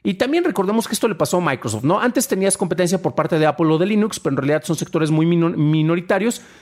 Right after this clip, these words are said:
eh, dentro del terreno de los sistemas operativos. Desde luego que hay opciones gratuitas, eh, desde luego que hay o-, una gran variedad de, de, de detalles por ahí, pero al final de cuentas, pues sabemos cuál es el sistema más utilizado en los equipos de cómputo.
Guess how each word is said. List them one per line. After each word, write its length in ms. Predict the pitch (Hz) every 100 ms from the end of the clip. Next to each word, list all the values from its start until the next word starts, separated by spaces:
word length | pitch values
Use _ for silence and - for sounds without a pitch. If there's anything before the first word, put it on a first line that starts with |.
| - -
eh, 240 | 156 151
dentro 300 | 143 139 139
del 100 | 143
terreno 260 | 135 147 160
de 40 |
los 100 | 160
sistemas 320 | 147 156 156
operativos. 540 | 170 180 180 190 202 156
Desde 220 | 120 127
luego 200 | 147 165
que 100 | 160
hay 60 | 151
opciones 360 | 143 151 143
gratuitas, 580 | 143 147 202 175 202 202
eh, 160 | 127 117
desde 220 | 110 120
luego 180 | 139 127
que 80 |
hay 140 | 175 -
o-, 140 | 143
una 200 | 151 151
gran 220 | 147 143 147
variedad 340 | 143 139 139
de, 220 | 139 143
de, 420 | 127 123 120 131
de 140 | 131 135
detalles 320 | 151 160 175
por 140 | 196
ahí, 160 | 175 208 185 - -
pero 120 | - 208
al 40 |
final 180 | 233 247
de 80 | 240
cuentas, 320 | 226 214 226
pues 220 | - 165
sabemos 480 | 165 160 175 185 -
cuál 220 | - 156
es 100 | 151
el 80 | 151
sistema 220 | - 151
más 280 | 151 160 156
utilizado 540 | 156 139 123 147 156
en 80 | 147
los 140 | 123 113
equipos 300 | 127 123 117
de 80 |
cómputo. 360 | - 123 - -